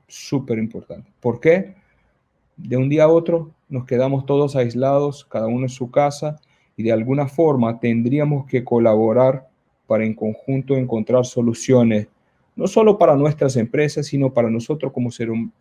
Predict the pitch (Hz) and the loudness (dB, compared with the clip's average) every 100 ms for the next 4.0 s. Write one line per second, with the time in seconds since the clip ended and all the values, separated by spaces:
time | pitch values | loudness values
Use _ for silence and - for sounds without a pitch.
0 | - 127 127 127 113 117 - 139 139 135 | -8 -2 2 2 2 -2 0 2 4 4
1 | 127 127 120 120 117 143 127 127 113 110 | 4 2 2 0 0 2 2 0 -4 -4
2 | 113 120 127 127 135 120 113 143 160 139 | -2 0 0 -2 -8 -6 -6 0 0 0
3 | 131 127 _ _ _ _ _ _ 107 | -4 -6 _ _ _ _ _ _ -6